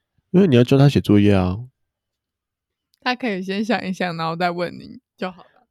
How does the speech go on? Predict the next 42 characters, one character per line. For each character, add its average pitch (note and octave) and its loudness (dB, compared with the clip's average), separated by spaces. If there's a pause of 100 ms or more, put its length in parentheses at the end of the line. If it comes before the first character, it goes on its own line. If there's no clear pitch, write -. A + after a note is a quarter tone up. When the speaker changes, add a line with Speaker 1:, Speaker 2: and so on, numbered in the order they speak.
Speaker 1:
没 B2+ 2
有， B2 6
小 G#2+ 0
朋 A#2 2
友 B2 2
说 C3 0 (340)
：“这 F3 -6
个 D#3 0
要 D3+ 2
怎 C3 -4
么 A#2 2
看？ C3+ -6
我 A2 0
不 A#2 -4
知 A2+ -4
道。” G#2+ 0
然 F#2+ 0
后 G2+ 2
你 G2+ -2
就 G#2 2
要 G#2 0
被 G#2 0
他 G2+ 2
纠 G2 0
结 C2+ -8
两 F2+ -4
个 D#2 -12
小 - -10
时 - -14
到 F#2+ -6
三 F#2+ -8
个 F#2 -6
小 F2+ -8
时 F2+ -6
的 F#2 -2
写 - -10
作 F2+ -4
业 F2 -4
快 - -6
乐 F#2 -2
时 - -10
光。 - -8